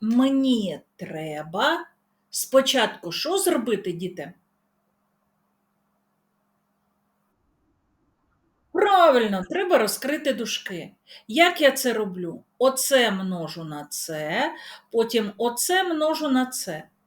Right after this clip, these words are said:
Тут з цієї сторони це на це множу і знову оце на це множу, да? Ага.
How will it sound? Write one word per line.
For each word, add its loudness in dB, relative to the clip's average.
Тут 0
з -12
цієї 2
сторони -4
це 4
на -8
це -6
множу -2
і -6
знову -2
оце 0
на 0
це -8
множу, -14
да? -2
Ага. 4